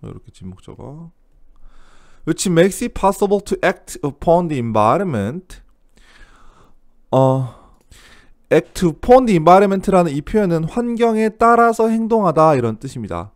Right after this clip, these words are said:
그리고 이것은 환경에 영향을 미치다, 이런 뜻이죠. 음, 그래서 in ways which promote survival, 생존을 촉진해줄 수 있는 그러한 방식으로, 방식으로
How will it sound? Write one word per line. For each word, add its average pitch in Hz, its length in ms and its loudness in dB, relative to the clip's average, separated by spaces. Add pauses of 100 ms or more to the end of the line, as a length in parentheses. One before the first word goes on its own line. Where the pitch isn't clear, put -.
(160)
그리고 143 240 0
이것은 147 320 -2
환경에 208 520 -4
영향을 135 400 -4
미치다, 113 520 -6
이런 98 220 -6
뜻이죠. 101 480 -8 (760)
음, 98 300 -10
그래서 123 440 0 (360)
in 180 240 -2
ways 151 440 0 (240)
which 165 320 -2
promote 196 400 -2
survival, 127 840 -2 (840)
생존을 220 840 0 (120)
촉진해줄 220 1080 -4
수 190 280 -8
있는 107 480 -4 (520)
그러한 180 440 2
방식으로, 117 960 -6 (380)
방식으로 117 600 -6